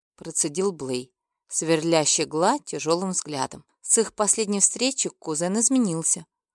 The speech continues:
Возмужал, подкачался, раздался в плечах,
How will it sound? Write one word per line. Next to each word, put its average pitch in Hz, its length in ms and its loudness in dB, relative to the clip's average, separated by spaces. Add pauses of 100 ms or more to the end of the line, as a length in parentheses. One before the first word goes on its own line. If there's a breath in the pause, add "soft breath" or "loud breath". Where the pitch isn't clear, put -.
(300)
Возмужал, 240 680 0
подкачался, 170 920 0
раздался 202 520 2
в - 60 -16
плечах, 156 580 -2